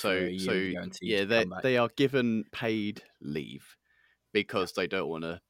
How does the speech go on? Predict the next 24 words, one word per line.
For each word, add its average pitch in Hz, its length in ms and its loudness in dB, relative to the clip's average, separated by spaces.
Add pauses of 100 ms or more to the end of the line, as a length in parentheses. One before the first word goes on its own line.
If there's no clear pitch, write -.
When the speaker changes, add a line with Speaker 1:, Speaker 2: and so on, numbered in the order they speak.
(140)
Speaker 2:
stir 80 520 -4
up, - 240 -10 (680)
you 85 140 -8
know, 69 200 -8
raffle. 73 500 -6
But 95 180 2 (480)
Speaker 1:
<coughs> - 140 0
Speaker 2:
in, 117 560 6 (360)
in 117 300 0
the 110 140 2
show, 107 500 -2 (100)
or 110 120 4
in 123 140 4
real 110 180 2
life, 107 220 2
sorry, 78 540 -6
I 104 60 -4
might 113 260 0
misremember 107 440 -4
this, 85 160 -10
but - 160 -10
they 95 160 -2
are 87 120 0
fired 98 760 -4